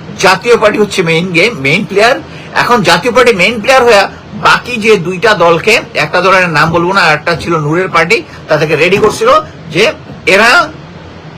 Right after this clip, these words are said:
মিলিটারির মধ্যে, আহ, মিলিটারির কিছু লোকজন থাকবে, তারা যাবে, তারা এই, আহ, কি বলে, সফট আওয়ামী লীগ বা, আহ, কি বলে,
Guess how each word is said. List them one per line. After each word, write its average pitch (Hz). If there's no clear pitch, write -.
মিলিটারির 202
মধ্যে, 208
আহ, 139
মিলিটারির 175
কিছু 196
লোকজন 185
থাকবে, 185
তারা 170
যাবে, 175
তারা 165
এই, 175
আহ, 127
কি 170
বলে, 226
সফট -
আওয়ামী 180
লীগ 175
বা, 170
আহ, 113
কি 143
বলে, 165